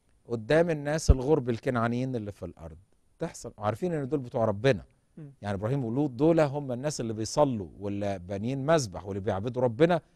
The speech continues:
Speaker 1: الباقيين مش كده، الباقيين وثنيين.
Speaker 2: مم.
Speaker 1: لما تحصل مشاكل ما بين إخوة والصوت يعلى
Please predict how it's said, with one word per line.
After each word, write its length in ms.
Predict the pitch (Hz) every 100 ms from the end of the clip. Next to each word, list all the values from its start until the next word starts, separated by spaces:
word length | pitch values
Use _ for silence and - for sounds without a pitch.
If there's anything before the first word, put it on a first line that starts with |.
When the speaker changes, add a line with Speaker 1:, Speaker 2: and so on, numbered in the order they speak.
| _ 117
Speaker 1:
الباقيين 340 | 117 147 202
مش 140 | 170 -
كده، 300 | 214 117 -
الباقيين 320 | 95 95 139
وثنيين. 540 | 139 101 85 101 127 - 156
Speaker 2:
مم. 300 | 147 147 135 143 _ _ _ -
Speaker 1:
لما 500 | 95 110 160 175 120
تحصل 480 | 92 127 - - 87
مشاكل 600 | 90 87 110 104 - 87
ما 160 | 82 82
بين 280 | 110 120 131
إخوة 340 | 143 - 85 - _ _ _ _ _ _ _ _ _ _
والصوت 480 | 87 - - 117 117
يعلى 360 | 117 95 73